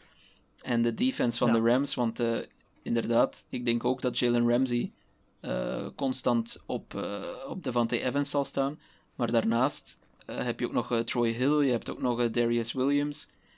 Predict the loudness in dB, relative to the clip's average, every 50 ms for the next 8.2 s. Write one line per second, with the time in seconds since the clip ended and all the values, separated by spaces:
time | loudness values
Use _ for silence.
0 | _ _ _ _ _ _ -4 -2 0 2 2 2 2 2 2 2 2 2 2 4
1 | 4 4 2 2 0 0 -2 -4 -8 -12 -16 -18 _ _ _ -2 -2 0 0 2
2 | 2 2 2 2 0 -2 0 2 2 2 4 4 2 0 0 0 2 2 2 2
3 | 0 -2 -2 0 2 2 2 4 4 2 2 0 -2 -2 -2 -2 -2 -2 -2 -6
4 | -6 -6 -4 -2 -2 0 0 2 2 2 2 0 -4 -14 _ _ _ _ _ _
5 | _ _ _ _ _ _ -16 -8 -4 -2 -2 -2 0 0 2 2 2 4 2 0
6 | 0 0 -2 -2 -2 -4 -4 -4 -2 0 2 4 4 4 2 2 0 -2 0 2
7 | 2 2 0 -2 -4 -4 -4 -4 -2 0 0 0 0 2 2 2 2 2 2 0
8 | 0 -2 -4